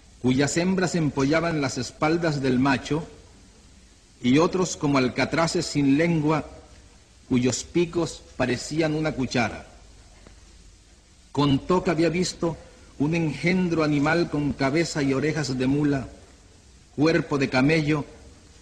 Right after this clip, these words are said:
patas de ciervo y relincho de caballo. Contó que al primer nativo que encontraron en la Patagonia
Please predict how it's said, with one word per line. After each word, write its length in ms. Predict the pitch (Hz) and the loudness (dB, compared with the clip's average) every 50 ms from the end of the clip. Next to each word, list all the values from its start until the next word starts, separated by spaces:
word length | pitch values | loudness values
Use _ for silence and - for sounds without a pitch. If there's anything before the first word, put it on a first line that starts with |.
| - - - - - - - - - - | -20 -20 -20 -20 -20 -20 -20 -20 -4 0
patas 500 | 143 156 160 - 156 147 - 139 127 123 | 0 0 2 0 -4 -6 -6 -6 -6 -6
de 100 | 127 123 | -6 -6
ciervo 560 | - - 151 160 151 147 139 143 147 147 - - - - - - - - - - | -4 0 0 2 2 0 0 -2 -4 -4 -6 -10 -16 -20 -20 -20 -20 -20 -12 -4
y 120 | 123 120 | -2 0
relincho 600 | 110 117 123 123 135 165 170 165 160 - - 151 | 2 2 2 2 4 2 2 2 0 -2 -2 -2
de 120 | 131 131 104 | -2 -2 0
caballo. 420 | 123 117 120 127 107 95 92 92 - - - - - - - - - - - - - - - - - - - - - - - - - - - - - | 0 0 2 0 0 -2 -6 -10 -14 -18 -20 -20 -20 -20 -20 -20 -20 -20 -20 -20 -20 -20 -20 -20 -20 -20 -20 -20 -20 -20 -20 -20 -20 -20 -20 -18 -6
Contó 480 | - 120 120 123 117 - - 175 185 180 | -2 0 2 2 0 0 0 0 0 2
que 60 | 185 | 2
al 180 | 180 170 156 - | 2 2 2 0
primer 400 | - 143 139 147 160 175 175 175 | 0 0 0 2 2 2 2 0
nativo 420 | 165 151 - - 170 175 175 170 | 0 -2 -2 -2 -2 -2 -2 -2
que 100 | - 156 | 0 0
encontraron 640 | 147 139 - 139 135 131 120 151 147 160 175 165 156 | -2 0 0 0 0 0 0 0 0 0 0 0 0
en 100 | 151 143 | 0 0
la 100 | 139 135 | 0 0
Patagonia 680 | - 131 117 123 127 127 151 - 165 160 160 151 143 | 0 -2 -2 -2 -2 0 0 0 0 0 0 -2 -2